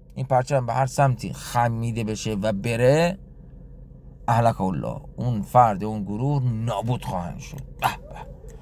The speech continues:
میگه، راوی پرسید که: «ابو حمزه، اتکون معه او یعطی بها»، این پرچم همراه امام مهدیه یا براش آورده می‌شه؟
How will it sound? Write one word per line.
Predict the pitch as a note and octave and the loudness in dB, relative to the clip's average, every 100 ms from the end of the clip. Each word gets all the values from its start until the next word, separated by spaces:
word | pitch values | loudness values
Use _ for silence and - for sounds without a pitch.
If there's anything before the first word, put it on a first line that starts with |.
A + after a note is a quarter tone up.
| - - - - - - | -16 -16 -16 -16 -6 4
میگه، | B2+ C3 - - - | 6 6 2 -8 -2
راوی | A2+ A#2+ C3 | 2 4 4
پرسید | A2 A2 C#3+ C#3 | 2 -4 -4 -4
که: | - C#3 | 2 4
«ابو | G#2+ F2+ | 6 2
حمزه، | F2+ - G#1 - - - - - - - | 0 -6 -10 -12 -18 -20 -20 -20 -10 0
اتکون | B2+ C3 B2+ D3 | 4 6 6 6
معه | C#3 C#3 | 6 8
او | D#3+ D3+ C#3 | 8 6 6
یعطی | B2+ B2 | 2 0
بها»، | G#2 | 0
این | B2 | -2
پرچم | C3 A#2 B2 C#3+ A2+ | 2 2 4 2 2
همراه | G#2 A2+ C#3+ | 0 4 6
امام | B2+ G#2+ | 6 2
مهدیه | G2 A2 D#3 D#3+ D3+ | -2 -2 0 0 2
یا | C#3 | 6
براش | C#3 C3+ | 6 6
آورده | A#2+ A2 A#2+ D3 | 2 0 0 0
می‌شه؟ | A2 - - | 0 -6 -12